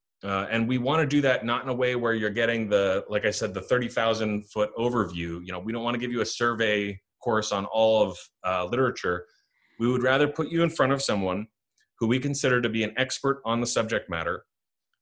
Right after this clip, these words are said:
and have you with them walking through what their expertise and their subject matter and their research project is, um, but in a way that obviously you're gonna be able to engage with. Uh, in our minds, you know,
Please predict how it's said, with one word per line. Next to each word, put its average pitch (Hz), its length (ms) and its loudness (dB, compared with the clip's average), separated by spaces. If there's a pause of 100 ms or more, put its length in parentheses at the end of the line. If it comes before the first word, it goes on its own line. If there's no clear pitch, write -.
and 101 120 -4
have 123 280 -2
you 117 380 2 (100)
with 123 260 0
them 110 440 2
walking 120 400 2
through 123 240 -4
what 110 300 -2 (300)
their 104 300 4
expertise 107 760 -6
and 95 180 -4
their 101 80 2
subject 101 380 -4
matter 101 220 2
and 92 120 -2
their 95 140 0
research 101 480 -4
project 92 440 -2
is, 98 500 0 (280)
um, 104 300 -2
but 127 100 6
in 127 80 2
a 120 60 2
way 127 200 4
that 120 140 4
obviously 113 460 -2
you're 110 140 -2
gonna 113 140 0
be 107 120 -2
able 95 120 -2
to 95 120 0
engage 104 360 -4
with. 76 240 -10 (1160)
Uh, 104 380 2 (220)
in 120 120 0
our 143 120 6
minds, 117 520 0 (960)
you 110 80 -6
know, 101 240 0